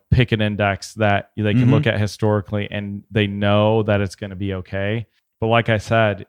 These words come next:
Speaker 1: the magnitude of the swings start
Speaker 2: Yeah.
Speaker 1: to get bigger as you save more, which is a, I mean, again, it goes both ways. It's good, but,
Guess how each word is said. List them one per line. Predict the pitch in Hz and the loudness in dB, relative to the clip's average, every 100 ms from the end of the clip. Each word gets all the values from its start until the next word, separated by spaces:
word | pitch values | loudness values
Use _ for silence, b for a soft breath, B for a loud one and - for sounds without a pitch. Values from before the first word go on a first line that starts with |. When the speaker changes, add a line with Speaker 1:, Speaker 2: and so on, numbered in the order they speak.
| - | -8
Speaker 1:
the | 104 101 92 _ 110 | -4 -4 -8 _ -6
magnitude | 120 117 127 123 113 - 113 107 104 98 - | 0 0 0 -2 -4 0 0 2 0 -2 -2
of | 104 92 | -2 0
the | 104 98 95 - | 0 0 -2 -6
swings | - - 117 113 104 98 - | -16 -8 -4 -4 -4 -10 -12
start | - 104 | -2 2
Speaker 2:
Yeah. | 107 | 2
Speaker 1:
to | 107 | 0
get | 107 92 | -4 2
bigger | 127 160 113 | 2 4 4
as | 104 | 4
you | 120 | 2
save | - 135 233 196 | 2 2 4 0
more, | 117 101 | 0 -2
which | 110 156 | 0 0
is | 190 180 | 0 0
a, | 165 113 _ _ - | -2 -10 _ _ -12
I | |
mean, | 139 135 113 _ _ _ _ 107 | -6 -6 -6 _ _ _ _ -4
again, | 135 165 123 117 - | 2 2 2 -2 -10
it | 110 | 0
goes | 127 107 | 0 2
both | 117 110 | 2 2
ways. | 120 175 131 110 | 2 2 2 0
It's | 101 | -4
good, | 95 170 143 110 107 | 0 2 2 0 -2
but, | 110 113 98 | 0 0 -2